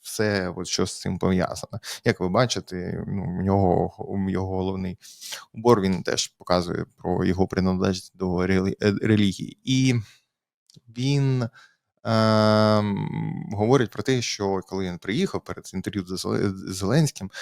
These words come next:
його запросили на зустрічі, включаючи президента і представників всіх релігійних організацій.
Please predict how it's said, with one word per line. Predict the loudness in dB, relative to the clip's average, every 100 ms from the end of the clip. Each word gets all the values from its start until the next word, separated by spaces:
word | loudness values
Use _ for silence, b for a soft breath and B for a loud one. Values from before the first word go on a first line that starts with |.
| B B
його | 4 4
запросили | 4 -2 -2 0 0
на | -2
зустрічі, | -4 -4 -8 -6 -6 -4 -2 0 -2 -4
включаючи | _ -8 -6 -4 -6
президента | -6 -4 0 4 4 4 0
і | 0 0 -2 -4 -8
представників | -6 -4 -4 -2 -2
всіх | 0 -2 -2 -6
релігійних | -4 0 2 2 -4
організацій. | -2 0 0 -2 -8